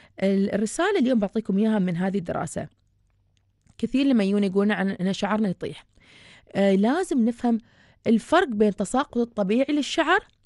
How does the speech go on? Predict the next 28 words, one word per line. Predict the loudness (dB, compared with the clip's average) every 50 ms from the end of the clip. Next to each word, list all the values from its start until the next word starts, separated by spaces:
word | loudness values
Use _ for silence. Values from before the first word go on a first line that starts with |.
| _ _ _ _
والتساقط | -2 0 0 0 0 0 -2 -2 -4 -2 0
المرضي | 2 2 2 2 0 -2
للشعر | -2 -2 -4 -6 -4 -2 -2
اللي | 0 -2 0
يؤدي | -2 -4 -2 0 0 0 0
إلى | 0 0 -2
يكون | 0 0 -2 -2
الشعر | 0 -2 -4 -4 -2
وايد | -2 -2 -2 -4 -4
خفيف | -6 -6 -6 -4 0
إن | 0 0
الفروة | 0 0 -2 -4 -4 -4
تبين. | -4 -4 -4 -2 -2 -2 -4 -4 -8 _ _ _ _ -20 -20 -20 -20 -20 -20 _ _ -2
معظم | 0 2 2 2 0 0 0 0 0
الحالات | -2 0 0 0 0 0 0
تمر | 0 0 2
العيادة، | 2 2 2 0 0 0 0 0 0
وأنا | 0 0 0
أقول | 0 -2 -4 -4 -2 2
مع-، | 4 4 6 4 4 4
المعظم | 4 4 6 6 6 4 4 4 4 4 2 0 -4 -12 -20 -20 -20 _ _ -2
يكون | 0 2 2 2 2
تساقط | 0 -2 -4 -4 -4 -4 -6 -6
الشعر | -4 -4 -4 -4 -2 -2
عندهم | -2 0 0 0
طبيعي، | -2 0 2 2 2 2 0 -2 -6 -10 -16 -20 -6 -2
طبيعي | 0 2 4 4 4 4 4 2 4
يوميًا. | 4 4 4 6 6 6 4 4 2